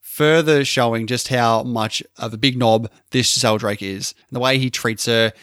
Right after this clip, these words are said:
he doesn't care about her at all. Like, she's trying to, you know, pour out some feelings to him, and he's just like, "Oh, calm down. You, you've been silly. Just stop it. You, stop talking like this. Like, you're talking, no, you're talking nonsense. Just knock it off."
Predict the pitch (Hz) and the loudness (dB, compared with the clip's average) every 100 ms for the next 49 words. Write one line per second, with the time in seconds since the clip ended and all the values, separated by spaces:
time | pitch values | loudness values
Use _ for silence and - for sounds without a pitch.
0 | - - 139 160 160 156 - 135 127 123 | -16 -8 0 2 2 -4 -4 -2 2 2
1 | 120 117 113 117 113 - - 131 - 143 | 2 0 2 2 0 -8 -12 -8 0 0
2 | - 151 165 156 123 _ _ 117 113 - | 0 2 4 2 -2 _ _ -2 -2 -2
3 | - 156 135 - 107 - 135 143 127 - | 0 2 2 0 -4 0 2 4 0 -2
4 | - 113 113 117 - - _ 147 151 147 | -4 -2 -2 -4 -8 -20 _ -2 2 2
5 | 147 - 160 165 160 175 165 - _ 92 | -2 -4 0 0 2 2 2 -2 _ -6
6 | - 113 104 110 120 117 120 120 120 - | -4 -4 -2 -2 -2 -4 -6 -4 -4 -4
7 | 110 104 - 123 104 - 117 - - - | -4 -4 -2 -2 -2 -10 -12 -14 -20 -20
8 | - - 170 143 123 110 101 104 - 113 | -20 0 0 2 2 0 -2 -2 -2 0
9 | 165 160 127 113 135 127 151 143 190 127 | 0 0 0 -4 -6 -2 2 2 2 2
10 | 135 123 104 113 107 117 - - _ 185 | 2 0 -2 -4 -4 -8 -12 -20 _ 0
11 | 151 120 110 - | 2 2 0 -6